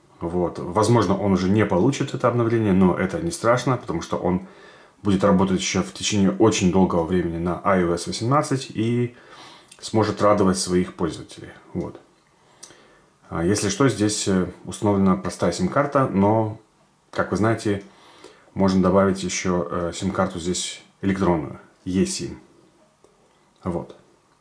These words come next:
Так что вот, вот он, добавить eSIM. Так что, ребят, вот это был небольшой такой блиц-обзор новой прошивки.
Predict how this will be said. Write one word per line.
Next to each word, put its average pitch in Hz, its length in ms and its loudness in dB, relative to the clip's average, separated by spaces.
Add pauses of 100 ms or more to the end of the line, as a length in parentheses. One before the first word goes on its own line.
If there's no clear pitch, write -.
(840)
Так 110 180 0
что - 180 0
вот, - 240 -4
вот 87 180 -4
он, 82 140 -4
добавить 98 400 2
eSIM. - 340 -8 (2500)
Так 143 160 2
что, 160 140 6
ребят, 156 260 4
вот 165 240 2 (640)
это 123 160 2
был 131 140 6
небольшой 135 460 6
такой 107 240 2
блиц-обзор 104 800 0 (1200)
новой 117 300 6
прошивки. 139 640 -2